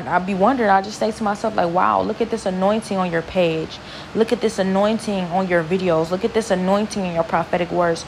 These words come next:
Look at this anointing in your life. Why do you allow me to intimidate you?" Why? I don't get it. I don't, I don't, I don't understand it. But I do. And I'm not saying I don't understand it to try and be, you know,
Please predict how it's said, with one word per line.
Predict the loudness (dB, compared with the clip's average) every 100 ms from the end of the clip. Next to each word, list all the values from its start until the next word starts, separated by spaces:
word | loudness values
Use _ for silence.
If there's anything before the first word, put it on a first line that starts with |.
| -14 -12 -4
Look | -2
at | 0
this | 0 2
anointing | 2 4 2 2 0
in | 2
your | 2
life. | 4 2 0 -12 -12 -2
Why | 2 4 4
do |
you | 4 2
allow | 4 4 2
me | 0
to | -2 0
intimidate | -2 -2 0 2 2 0 -2
you?" | -4 -4 -6 -8 -14 -16 -16 -16 -16 -16 -16 -16 -16 -16 -16 -16 -16 -16 -16 -2
Why? | 2 4 4 2 0 0
I | 2
don't | 4 4
get | 2 2
it. | 2 2 0 -2
I | 2
don't, | 2
I | 4
don't, | 2 2 2
I | 2
don't | 2 0
understand | 0 -4 -4 -2 -2 0
it. | -2 -4 -14 -18 -18 -18 -18 -18 -18 -8 0
But | 2
I | 2
do. | 4 4
And | 4 0 -10 -16 -18 -10 0 2
I'm |
not | 2 2
saying | 4
I | 4
don't | 2
understand | -2 0 2 2
it | -2
to |
try | -6 -2 -2
and | -2
be, | -4 -6 -6 -10 -16 -16 -12 -4
you | 2
know, | 4 4 2